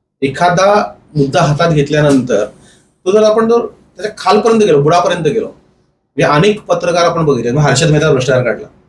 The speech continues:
ते पत्रकार आहेत, किंवा आता फार त्या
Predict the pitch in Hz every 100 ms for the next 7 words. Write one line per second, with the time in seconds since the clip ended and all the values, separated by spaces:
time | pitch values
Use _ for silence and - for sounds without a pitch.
0 | _ _ _ _ _ _ _ _ _ -
1 | - - 147 143 135 123 110 - _ _
2 | _ _ _ _ _ _ 151 131 156 156
3 | - _ _ _ _ _ _ _ 143 151
4 | 139 143 127 113 110